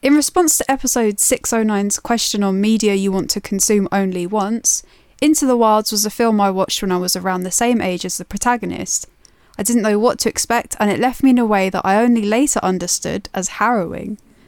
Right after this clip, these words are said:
I question mortal-, uh, sorry, I question mortality, purpose, and the place a person takes in the world. It stuck with me, and I won't watch that film again in case it affects me in the same way, or maybe in case it doesn't."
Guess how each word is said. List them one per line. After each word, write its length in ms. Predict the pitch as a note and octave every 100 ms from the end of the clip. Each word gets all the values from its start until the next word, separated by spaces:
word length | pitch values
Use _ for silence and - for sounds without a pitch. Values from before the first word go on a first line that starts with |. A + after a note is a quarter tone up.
| _ _ _ _ - -
I 60 | G#3
question 400 | - C#4 - A#3
mortal-, 440 | F#3+ - A3+ A#3 - -
uh, 160 | G3 F3 _
sorry, 320 | - F3+ E3
I 80 | -
question 420 | - B3 A3 A3
mortality, 840 | G#3 A3 - C4 B3+ A3 D4 A3+ C#4+ - - _ _
purpose, 680 | - B3+ C4 G#3 A3 - - - - _
and 200 | A3 B3+
the 40 |
place 300 | B3+ A#3+ A#3
a 60 | A3
person 360 | - F#3+ - F#3+
takes 280 | F#3+ F3+ -
in 60 |
the 80 | F3+
world. 460 | F3+ A3 - - - _ _ _ -
It 80 | F#3+
stuck 320 | - C#4 -
with 180 | C#4+ C4+
me, 280 | C#4+ D4 -
and 100 | G#3
I 80 | G3
won't 260 | G3 A3
watch 220 | G#3 - -
that 160 | -
film 260 | - G3+ F#3+
again 320 | F3+ G#3+ A#3+
in 160 | - G3+
case 300 | G#3 G#3 -
it 80 |
affects 400 | G3 - G#3 -
me 160 | G3+ F#3+ -
in 120 | F3+
the 80 | E3+
same 300 | - G3+ G3+
way, 300 | G3 G#3+ D4+ - _ _
or 120 | - G3
maybe 340 | G3 G#3 F3+
in 80 | E3+
case 260 | F3+ D#3+
it 120 | - -
doesn't." 440 | A3+ G3 C#3+ -